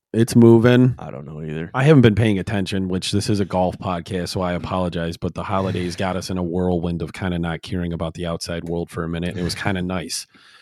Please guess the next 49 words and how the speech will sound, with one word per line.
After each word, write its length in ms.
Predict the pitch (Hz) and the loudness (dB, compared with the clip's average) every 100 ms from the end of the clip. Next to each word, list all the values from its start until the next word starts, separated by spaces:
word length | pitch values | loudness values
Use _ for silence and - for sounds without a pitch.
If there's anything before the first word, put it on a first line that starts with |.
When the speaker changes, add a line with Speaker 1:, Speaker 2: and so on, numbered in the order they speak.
| _ _ | _ _
Speaker 1:
So 540 | - 120 107 92 90 98 _ _ _ _ _ _ _ _ _ _ | -2 4 4 4 2 -2 _ _ _ _ _ _ _ _ _ _
even 300 | 110 104 98 | -2 0 2
you 140 | 98 110 | 2 2
told 220 | 107 92 | 2 2
me, 100 | 87 | 0
like, 180 | 82 80 | -4 -4
"Yeah, 140 | 98 | -2
we 120 | 95 90 | -2 0
got, 200 | 107 85 | 0 0
we 100 | 90 | 0
got 160 | 95 - | 0 -2
these 140 | 85 | -6
tournaments 380 | - 98 98 90 | -2 0 0 -2
coming 280 | - 95 92 | -2 -4 -2
up." 240 | 95 95 | -4 -6
I 120 | - 95 | -6 -4
didn't 200 | 95 90 | -2 -2
pay 180 | 104 | -4
attention. 600 | 90 101 92 98 92 92 - | -6 -6 -8 -4 -4 -4 -4
So 260 | - 90 | -4 -4
no, 180 | 85 95 | -2 -4
we're 180 | 82 101 | 0 0
here. 600 | 120 101 101 110 110 - _ _ | 0 0 2 2 2 -4 _ _
I'm 120 | 92 | -8
excited. 500 | 92 - 107 104 104 | -6 -2 0 0 -2
It's 220 | 101 - - | -4 -10 -8
the, 300 | 92 90 87 | -6 -4 -6
it's 140 | 90 - | -8 -8
the 120 | 92 | -6
light 240 | 92 101 | -4 -4
at 80 | 95 | -4
the 100 | - | -4
end 120 | 98 | -2
of 60 | 92 | -2
the 60 | 85 | -6
tunnel. 340 | - 95 85 | -6 -6 -4
We're 100 | 82 | -6
heading 280 | 90 92 90 | -6 -6 -4
into, 500 | 87 85 - 90 87 | -6 -8 -10 -8 -8
uh, 320 | 87 85 82 - _ _ _ _ - - - _ | -8 -8 -10 -14 _ _ _ _ -20 -20 -20 _
some 180 | - 95 | -2 0
bigger 240 | 98 98 | 0 -2
tournaments, 420 | 92 98 98 92 87 | -2 0 0 0 -2
like 160 | 87 | -8
you 60 | 82 | -6
said. 240 | - 98 | -4 -4
But 140 | 92 - | -4 -4
Chris 260 | - 110 | 0 0
Kirk, 420 | - 113 107 104 | 0 2 2 0